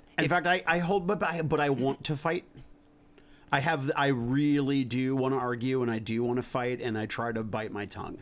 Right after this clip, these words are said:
Speaker 2: But biting your tongue is you not fighting.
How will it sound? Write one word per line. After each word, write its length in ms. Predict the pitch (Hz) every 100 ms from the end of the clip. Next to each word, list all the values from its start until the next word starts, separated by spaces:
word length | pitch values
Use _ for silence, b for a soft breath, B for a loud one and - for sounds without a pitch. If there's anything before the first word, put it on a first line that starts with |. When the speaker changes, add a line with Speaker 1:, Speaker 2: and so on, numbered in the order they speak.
| - B B B B B - _ - -
Speaker 2:
But 420 | 156 143 165 127
biting 340 | 143 151 151 135
your 120 | 113
tongue 280 | - 156 131
is 160 | 120
you 120 | 117
not 200 | 117 98
fighting. 460 | - - 120 98